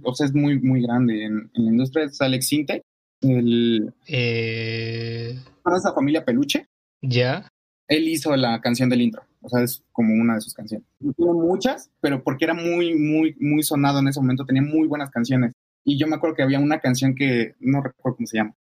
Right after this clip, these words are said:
Speaker 1: pero a mí me gustaba mucho cantarla con mi mamá porque era como una voz de hombre y una voz de mujer, y la cantábamos mucho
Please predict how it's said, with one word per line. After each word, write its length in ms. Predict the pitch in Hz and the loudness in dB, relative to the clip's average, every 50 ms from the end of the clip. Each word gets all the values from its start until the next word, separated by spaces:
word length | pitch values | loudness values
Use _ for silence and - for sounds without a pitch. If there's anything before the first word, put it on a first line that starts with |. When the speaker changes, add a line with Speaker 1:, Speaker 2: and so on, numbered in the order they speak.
| _ _ _ _ | _ _ _ _
Speaker 1:
pero 140 | - 143 139 | 0 0 2
a 40 | 139 | 2
mí 60 | 143 | 2
me 80 | 151 151 | 2 2
gustaba 260 | 147 135 135 147 143 147 | 0 0 0 0 -2 0
mucho 340 | 147 151 160 160 156 165 151 | 0 0 0 0 0 -2 -2
cantarla 380 | 131 131 120 139 139 139 139 139 | 0 0 0 0 0 0 -2 -2
con 120 | 123 113 | 0 0
mi 60 | 113 | 2
mamá 280 | 117 117 123 139 139 - | 2 4 2 2 0 -2
porque 220 | - 120 - 131 | -6 -4 -2 -2
era 120 | 127 135 131 | -2 -2 0
como 160 | - 117 113 | 0 0 2
una 140 | 120 127 123 | 2 2 2
voz 180 | 120 131 131 | 0 0 0
de 80 | 131 131 | 0 2
hombre 220 | 135 143 135 139 | 2 2 2 2
y 40 | 135 | 2
una 100 | 131 131 | 2 2
voz 120 | 131 135 | 2 0
de 80 | 131 131 | 0 -2
mujer, 320 | 117 120 - - 160 180 - _ _ _ | -4 -2 -2 -2 -2 -2 -4 _ _ _
y 540 | - 127 120 120 120 120 120 117 117 110 107 | 0 2 2 4 4 2 2 2 2 0 0
la 160 | - 117 123 | -2 -2 -2
cantábamos 460 | 127 131 127 123 151 156 160 160 147 147 | 0 0 0 0 0 0 0 -2 0 0
mucho 340 | 160 165 160 - 190 135 | -2 -2 -2 -4 -6 -6